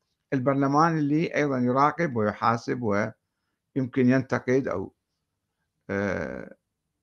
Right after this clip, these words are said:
يشرف على العملية الديمقراطية. يعني مو نظام رئاسي وحده.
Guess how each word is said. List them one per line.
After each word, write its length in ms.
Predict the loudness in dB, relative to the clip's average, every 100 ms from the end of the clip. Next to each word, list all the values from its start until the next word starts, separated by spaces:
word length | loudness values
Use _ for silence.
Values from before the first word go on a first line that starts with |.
| _ _ _ -20 -20 -6 2
يشرف 360 | 2 2 -4
على 100 | -2
العملية 440 | 0 2 2 4 2
الديمقراطية. 840 | 0 -6 -6 -8 -6 -6 -8 -12 _ _ _ 2
يعني 200 | 4 6
مو 360 | 8 6 4 -2 _ _ -6
نظام 400 | 0 4 4 4
رئاسي 640 | 4 4 2 0 -2 -2 _ _ 2
وحده. 400 | 2 2 -10